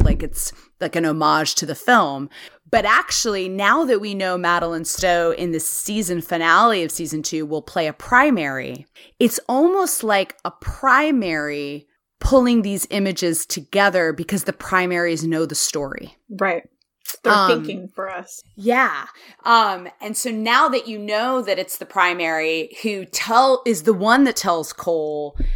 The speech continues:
Speaker 1: "Death can be undone, love cannot." And it's her point of view that it's almost like we're allowed,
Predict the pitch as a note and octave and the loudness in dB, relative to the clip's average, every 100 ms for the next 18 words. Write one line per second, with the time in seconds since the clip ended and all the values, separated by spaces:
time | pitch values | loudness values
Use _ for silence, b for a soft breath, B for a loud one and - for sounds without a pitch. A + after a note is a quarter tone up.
0 | B B E3 G#3+ F#3+ - G3 E3+ E3 D#3+ | B B -4 0 0 -2 -8 -4 -4 -4
1 | D#3+ D#3+ D3+ D3+ D#3+ D3+ - E3 D#3+ E3+ | -4 -4 -4 -4 -4 -6 -8 -6 0 4
2 | D#3 C#3 - - E3+ D#3 - - - - | 4 2 -4 -8 -6 -6 -8 -18 -18 -6
3 | A#3+ G#3+ G#3 G3 F#3+ - G3+ F3+ D#3+ C#3 | 2 4 4 2 -2 -8 -4 -2 -4 -6
4 | D#3+ F3+ F3 E3 D3 - - F#3 F3+ F3+ | -6 -2 -2 0 -4 -6 -8 -4 -4 -4
5 | F#3 E3+ D#3 D#3+ E3 - D#3+ D#3+ D#3+ D#3+ | -2 -4 -2 -2 -2 -2 -2 2 2 2
6 | D#3 D3+ | 0 -4